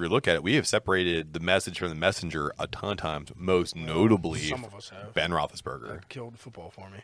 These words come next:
Speaker 1: Yeah,
Speaker 2: Yeah.
Speaker 1: it was tough, man. Um, so, I mean, it, I think it depends on what
Speaker 2: It's all case by case, but if
Speaker 1: Yeah.
Speaker 2: that messenger is bad enough,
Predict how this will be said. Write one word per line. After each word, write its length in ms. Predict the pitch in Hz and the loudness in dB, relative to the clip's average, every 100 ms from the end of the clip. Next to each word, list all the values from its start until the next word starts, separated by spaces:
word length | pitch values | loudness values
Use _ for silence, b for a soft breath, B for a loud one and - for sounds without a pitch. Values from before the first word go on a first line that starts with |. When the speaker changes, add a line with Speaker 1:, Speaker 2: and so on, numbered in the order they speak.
| _ | _
Speaker 1:
Yeah, 280 | 85 71 69 - - | -4 -4 -6 -12 -6
Speaker 2:
Yeah. 60 | 85 | -2
Speaker 1:
it 20 | |
was 160 | 95 - | 0 0
tough, 300 | 78 76 - | -2 -2 -4
man. 260 | 65 67 B B B B B - | -8 -10 B B B B B 2
Um, 480 | 87 85 80 76 - _ _ _ | 4 6 4 -2 -10 _ _ _
so, 560 | - 117 104 90 85 - | 4 8 10 8 4 2
I 40 | |
mean, 240 | 101 101 98 | 2 2 2
it, 240 | 123 - - b b b b b _ _ _ _ _ _ _ _ - | -2 -2 -14 b b b b b _ _ _ _ _ _ _ _ -2
I 120 | 143 | 0
think 160 | 208 | 0
it 60 | 254 | -2
depends 420 | 120 - 117 139 | -4 -4 -4 2
on 440 | 101 92 90 85 78 _ | 2 2 0 -4 -10 _
what 300 | 85 - 349 | -2 2 4
Speaker 2:
It's 140 | - | 2
all 320 | - 139 175 | -2 4 4
case 260 | 160 151 135 | 2 -4 -4
by 140 | - | -8
case, 300 | 104 139 127 | -6 -4 -4
but 140 | - 123 | -6 -6
if 80 | 123 | 0
Speaker 1:
Yeah. 60 | 170 | 6
Speaker 2:
that 240 | 226 143 | 6 4
messenger 920 | 143 143 147 - 160 127 120 139 175 | 0 0 0 0 -2 -2 -4 -4 -4
is 180 | 143 131 | -6 -6
bad 300 | 131 127 143 | -2 -2 -2
enough, 460 | 151 165 - - | -6 -8 -12 -20